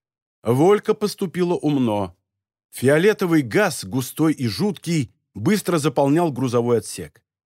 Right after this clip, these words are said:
«Дыхательные аппараты!» скомандовал мастер Комок. Джедаи начали носить с собой эти полезные устройства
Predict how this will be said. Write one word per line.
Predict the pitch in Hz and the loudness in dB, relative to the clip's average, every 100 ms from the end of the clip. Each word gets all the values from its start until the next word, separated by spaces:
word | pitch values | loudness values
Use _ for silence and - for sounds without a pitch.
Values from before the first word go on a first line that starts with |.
| _ _ _ _ _ _ | _ _ _ _ _ _
«Дыхательные | - 76 139 151 175 196 196 190 190 | -16 -4 -2 0 0 0 2 2 2
аппараты!» | 185 165 190 196 180 113 92 - _ | 2 0 0 2 0 -2 -8 -10 _
скомандовал | - 147 131 147 143 151 | -6 -2 0 0 0 0
мастер | 131 117 - 117 | 2 -2 -4 -8
Комок. | - 85 78 _ _ _ _ _ _ _ _ _ _ _ _ - | -8 -16 -16 _ _ _ _ _ _ _ _ _ _ _ _ -16
Джедаи | 95 131 147 220 202 | -4 0 2 2 2
начали | 196 214 190 170 | 0 -2 -2 0
носить | 165 - 208 | 0 -4 -8
с | - | -4
собой | 175 160 190 | -2 0 -2
эти | 156 160 | -2 -4
полезные | 156 156 151 113 110 | -2 0 0 0 -2
устройства | 104 - 190 185 - 165 | -4 0 0 2 0 -2